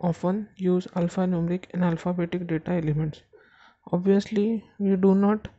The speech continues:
intend to perform any arithmetic operation on such data, but we frequently perform comparison operations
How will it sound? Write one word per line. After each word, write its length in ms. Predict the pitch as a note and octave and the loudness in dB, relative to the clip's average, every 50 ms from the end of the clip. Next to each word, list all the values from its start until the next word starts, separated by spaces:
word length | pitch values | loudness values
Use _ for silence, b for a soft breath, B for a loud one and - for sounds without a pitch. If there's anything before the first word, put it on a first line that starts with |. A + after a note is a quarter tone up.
| b b b b b b b - - | b b b b b b b -2 2
intend 460 | F#3+ F#3 F3+ F3+ - F#3+ G#3 A3 A3+ | 4 4 4 4 2 2 2 2 2
to 80 | - G#3 | 0 0
perform 480 | G3+ F#3 F3 E3+ - F3+ F3+ G3 F#3 - | 2 2 2 0 0 -2 -4 -4 -2 -2
any 300 | F#3+ F3 F3+ F#3 F#3+ D#3 | 0 0 2 2 0 2
arithmetic 640 | E3+ F3+ F3 F#3 F#3 - F#3+ F#3+ F#3 F#3 G3+ - | 2 2 2 0 0 0 0 0 0 0 -2 0
operation 580 | F#3 E3+ E3+ - F3 F3 - F#3+ F#3+ F#3+ G3 G3+ | -2 -2 -2 -2 -2 -2 -2 -2 -2 -2 -4 -4
on 220 | F#3+ F#3+ F3+ F3+ F3 | -2 0 0 0 0
such 280 | - G3 F#3 F3+ F3 | 0 -2 -2 -2 -2
data, 380 | F3+ F3 E3 E3 - F3 F#3+ F#3+ - _ b b b b b b b b - | -2 -2 -2 -2 -2 -4 -6 -6 -8 _ b b b b b b b b -4
but 200 | F#3 F#3+ F#3 G#3 | -2 -2 0 0
we 100 | G#3 G#3 | 0 0
frequently 600 | - G3+ F#3 F#3 - G3 G3 G#3 - G#3 G#3+ G#3+ | 0 0 -2 0 0 0 0 0 0 -2 -2 -2
perform 560 | G#3+ G#3 F#3 F3+ - - F#3 F#3 G3+ A3 G#3+ - _ b b b b b b b b b | 0 0 0 0 0 -2 -2 -2 -2 -4 -6 -10 _ b b b b b b b b b
comparison 640 | - F#3 F3+ F#3 - G3 F#3+ G3+ G3 F#3+ G3 G3+ G#3 | 0 2 2 4 2 2 4 4 2 2 2 2 2
operations 760 | F#3 F3 - F3+ F3+ F3+ F3+ - G3 G#3 G#3 F#3+ - - - | 0 0 0 0 0 0 0 0 -2 -2 -4 -6 -8 -14 -20